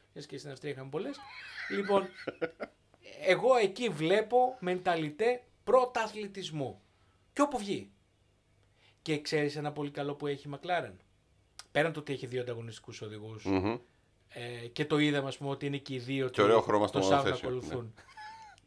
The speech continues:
Speaker 1: Επειδή και ο Πιάστρι μπορεί να είχε διάφορα θέματα, όπως τώρα την ποινή που τον έριξε πιο πίσω στον αγώνα, άρα δεν μπήκε σε αυτή τη μάχη κτλ. Αλλά είναι εκεί, υπάρχει μια
Speaker 2: Δεν μπήκε σε αυτή
Speaker 1: ιδιαιτερότητα.
Speaker 2: τη μάχη, βγήκε δεύτερος, έτσι.
Speaker 1: Υπάρχει μια ιδιαιτερότητα.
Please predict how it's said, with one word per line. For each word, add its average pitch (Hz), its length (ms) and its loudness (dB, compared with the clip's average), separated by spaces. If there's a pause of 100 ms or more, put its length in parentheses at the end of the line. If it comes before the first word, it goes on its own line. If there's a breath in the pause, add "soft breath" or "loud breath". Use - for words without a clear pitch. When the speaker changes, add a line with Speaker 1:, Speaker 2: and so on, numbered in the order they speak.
(600)
Speaker 1:
Επειδή 139 400 -4
και 180 80 -4
ο 160 60 0
Πιάστρι 160 560 0
μπορεί 120 360 -2
να 151 100 -4
είχε 151 220 -6
διάφορα 143 360 -2
θέματα, 139 380 -6
όπως 135 140 -14
τώρα 139 200 -4
την 131 120 -10
ποινή 127 200 -6
που 135 100 -10
τον 131 140 -10
έριξε 131 200 -10
πιο 131 120 -12
πίσω 135 160 -12
στον 135 180 -12
αγώνα, 135 260 -8
άρα 131 100 -8
δεν 127 120 -12
μπήκε 131 200 -12
σε - 100 -12
αυτή - 160 -14
τη 127 60 -10
μάχη 131 240 -10
κτλ. 120 160 -12 (460 soft breath)
Αλλά 117 240 -4
είναι 151 200 -4
εκεί, 139 380 -8 (380 soft breath)
υπάρχει 190 320 -6
μια 247 120 -2
Speaker 2:
Δεν - 120 -4
μπήκε 180 140 2
σε 180 100 4
αυτή 175 160 6
Speaker 1:
ιδιαιτερότητα. 143 320 4
Speaker 2:
τη 175 340 2
μάχη, 208 160 -6
βγήκε 214 240 -2
δεύτερος, 98 360 2
έτσι. 131 220 -8 (220)
Speaker 1:
Υπάρχει 151 360 -6
μια 180 80 -10
ιδιαιτερότητα. 143 640 -12